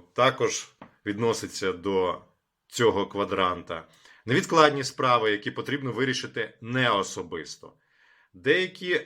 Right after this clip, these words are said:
неважливі і незначущі зустрічі, які забирають у вас час та енергію.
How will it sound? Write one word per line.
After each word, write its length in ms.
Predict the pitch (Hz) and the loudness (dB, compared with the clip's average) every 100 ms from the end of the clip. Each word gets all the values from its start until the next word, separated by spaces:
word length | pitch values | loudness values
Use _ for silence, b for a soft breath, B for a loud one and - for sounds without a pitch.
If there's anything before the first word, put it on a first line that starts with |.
| - | -6
неважливі 800 | 123 135 131 104 131 156 160 156 | 0 4 4 4 4 4 2 -2
і 240 | 135 135 135 | -2 -2 -2
незначущі 1120 | 117 120 98 120 127 117 107 - - 95 85 - | 0 0 0 0 0 0 -2 -4 -4 -4 -6 -8
зустрічі, 840 | 92 117 104 139 143 - 165 - | -6 -4 -2 -2 -2 -4 -6 -8
які 480 | 110 117 - 143 147 | -6 -6 -6 -2 -2
забирають 840 | 107 90 107 104 107 113 110 104 - | -2 -2 0 2 4 4 2 0 -8
у 100 | 98 | -8
вас 520 | 92 98 92 - - | 0 2 2 -2 -12
час 500 | - 107 78 - - - | -4 -2 -2 -4 -14 -10
та 200 | - 113 127 | 0 0 2
енергію. 580 | 117 117 92 80 73 | 6 6 6 2 -10